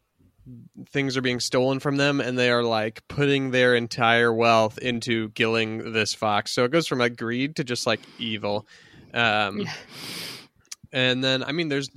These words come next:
Speaker 1: a lot of, there's a lot of greed within, uh, Mister Fox himself as well. Um, but it's like, it's not like he's just, like, greedy because, like, he's trying to rob from them because he, like, wants all the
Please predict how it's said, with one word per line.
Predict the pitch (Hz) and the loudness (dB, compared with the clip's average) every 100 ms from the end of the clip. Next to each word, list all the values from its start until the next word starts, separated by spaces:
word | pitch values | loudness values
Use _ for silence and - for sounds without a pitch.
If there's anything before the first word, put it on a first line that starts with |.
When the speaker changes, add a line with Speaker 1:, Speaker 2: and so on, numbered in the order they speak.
| - | 0
Speaker 1:
a | 131 | 2
lot | 120 120 | 2 0
of, | 113 | -2
there's | 113 139 135 | -4 -4 -4
a | |
lot | 123 117 | -2 -4
of | 113 | -6
greed | 120 117 117 104 | -6 -6 -6 -8
within, | - 131 113 117 110 110 110 110 _ _ _ _ _ - | -14 -12 -8 -6 -6 -10 -14 -16 _ _ _ _ _ -16
uh, | - 53 - - | -10 -8 -10 -12
Mister | - - 131 - | -20 -16 -10 -10
Fox | - 120 104 - - | -8 -6 -6 -6 -10
himself | 143 117 - 131 110 110 - - - | -8 -6 -4 -2 -4 -6 -14 -20 -18
as | 127 123 - | -14 -14 -12
well. | 123 123 127 123 120 | -8 -2 0 0 -2
Um, | 127 117 113 110 104 104 113 _ _ _ _ - - - - - - | -4 -2 0 0 -2 -6 -14 _ _ _ _ -14 -10 -10 -12 -16 -4
but | 156 | -2
it's | 175 - | -2 0
like, | 214 202 - - - | 0 0 -6 -18 -12
it's | - - | -8 -4
not | 233 320 | -2 0
like | 294 - | -2 -4
he's | - 180 180 | -10 -10 -10
just, | 160 170 - | -6 -6 -4
like, | 151 135 147 | -4 -6 -8
greedy | 131 131 139 147 139 | -10 -6 -4 -4 -4
because, | 131 - 131 123 | -4 -4 -6 -2
like, | 131 127 | -4 -4
he's | 135 | -6
trying | - 139 131 | -8 -4 -2
to | 127 | -2
rob | 110 107 117 120 | -2 0 0 -2
from | - 127 | -6 -4
them | 120 117 | -2 -2
because | 117 - 120 | -4 -6 -6
he, | - 123 | -6 -4
like, | 113 113 | -4 -6
wants | 107 107 113 120 | -8 -8 -8 -8
all | 110 | -6
the | 107 104 101 | -4 -4 -6